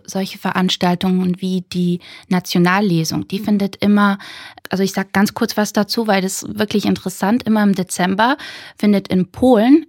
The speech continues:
Speaker 1: in
Speaker 2: Mhm.
Speaker 1: allen Schulen, ähm, und an Universitäten die Nationallesung. Also man wählt einfach ein Werk und man sammelt sich in Gruppen und, und liest es einfach vor.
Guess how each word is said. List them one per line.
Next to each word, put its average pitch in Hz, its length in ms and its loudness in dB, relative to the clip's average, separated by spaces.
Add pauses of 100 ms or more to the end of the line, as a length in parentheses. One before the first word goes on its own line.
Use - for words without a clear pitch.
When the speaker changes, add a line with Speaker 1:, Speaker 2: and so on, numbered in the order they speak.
Speaker 1:
in 185 240 2
Speaker 2:
Mhm. 180 100 -4
Speaker 1:
allen 175 220 2
Schulen, 240 560 2
ähm, 180 540 -2
und 175 340 -4
an 175 240 -4
Universitäten 190 800 -2
die 190 100 -2
Nationallesung. 208 880 0
Also 180 160 -4
man 175 240 0 (460)
wählt 208 260 2
einfach 180 320 -4
ein 147 140 -4
Werk 202 340 -2
und 175 540 0 (500)
man 196 160 0
sammelt 214 320 0
sich - 180 -8
in 170 100 -2
Gruppen 226 360 -4
und, 180 280 0 (380)
und - 260 -2
liest 233 240 -2
es 202 140 -4
einfach 180 320 -2
vor. 226 540 0